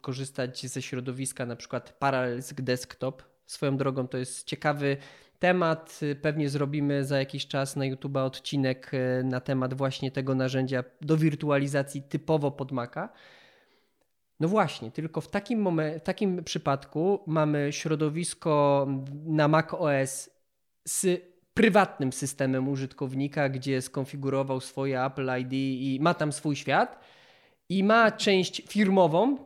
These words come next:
tak jak to zresztą było u ciebie, z Windowsem,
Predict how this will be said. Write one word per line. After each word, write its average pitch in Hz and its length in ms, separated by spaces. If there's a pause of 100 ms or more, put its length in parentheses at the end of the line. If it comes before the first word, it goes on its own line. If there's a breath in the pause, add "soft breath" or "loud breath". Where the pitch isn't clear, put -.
(100)
tak 185 160
jak 170 140
to 170 100
zresztą 175 320
było 233 220
u 262 120
ciebie, 147 440 (1800 loud breath)
z 156 200
Windowsem, 208 760